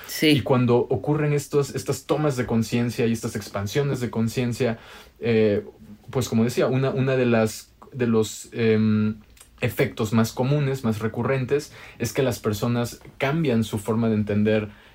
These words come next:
Speaker 2: el medio ambiente, la naturaleza, eh, no solamente desde una perspectiva de si destruimos la naturaleza, nos destruimos nosotros, sino que para empezar,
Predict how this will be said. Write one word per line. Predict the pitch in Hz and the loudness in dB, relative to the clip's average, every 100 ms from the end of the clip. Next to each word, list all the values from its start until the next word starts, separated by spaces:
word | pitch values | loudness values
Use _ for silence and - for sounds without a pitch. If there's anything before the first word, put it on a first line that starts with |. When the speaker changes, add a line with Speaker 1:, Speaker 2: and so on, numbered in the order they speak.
| - | -4
Speaker 2:
el | 120 | 0
medio | 120 117 | 2 2
ambiente, | 110 113 117 117 107 113 110 | 2 2 2 2 2 2 2
la | 104 104 | 2 0
naturaleza, | 104 107 104 117 110 117 101 | 0 0 0 0 0 -2 -2
eh, | - 87 - | -6 -10 -8
no | 147 147 165 | -4 0 0
solamente | 196 185 165 165 180 | 0 0 0 -2 -2
desde | 151 117 | -2 -2
una | 127 135 | -2 -2
perspectiva | 131 113 107 101 120 123 | -4 -6 -6 -4 -2 0
de | 113 120 127 - - - | 2 0 -2 -8 -20 -16
si | - 123 | -4 -2
destruimos | 107 147 160 165 | 0 0 0 0
la | 151 | 0
naturaleza, | 131 120 123 131 156 | -2 -2 0 0 -2
nos | 131 | -2
destruimos | 110 104 123 131 | -2 -4 -4 -4
nosotros, | 123 113 123 113 101 - - | -4 -4 -2 -2 -4 -12 -18
sino | - 135 127 113 | -4 0 2 2
que | - | 0
para | 101 110 | 2 2
empezar, | 107 104 110 - 139 - | 2 0 -2 0 -2 -2